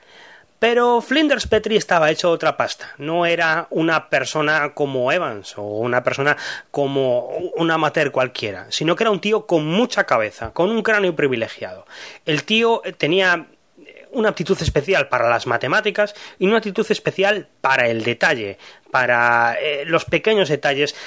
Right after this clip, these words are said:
que se nos pueden escavar a muchos. Cuentan que de pequeño, eh, mientras estaban excavando una villa romana, él se quedó alarmado de la cantidad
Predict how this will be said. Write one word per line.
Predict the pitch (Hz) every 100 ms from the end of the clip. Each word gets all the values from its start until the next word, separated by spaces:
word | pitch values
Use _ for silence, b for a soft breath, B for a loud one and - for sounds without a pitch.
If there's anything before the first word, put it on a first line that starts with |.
| B
que | -
se | 139
nos | 131
pueden | - 151 131
escavar | 127 - 120 110
a |
muchos. | 101 95 - - B B B
Cuentan | - 240 233 233 285
que | 254 180
de | 151
pequeño, | 165 165 220 214 240 - B B
eh, | 151 147
mientras | 147 147 139
estaban | - 202
excavando | 170 170 170 165 151 151
una | 175 165 147
villa | 185 165
romana, | 135 147 190 190 202 B B
él | - 180
se | 220 208
quedó | 190 196
alarmado | 208 180 156 165 180 202 208 B
de | - 160
la | 156
cantidad | 156 151 147 147 196 208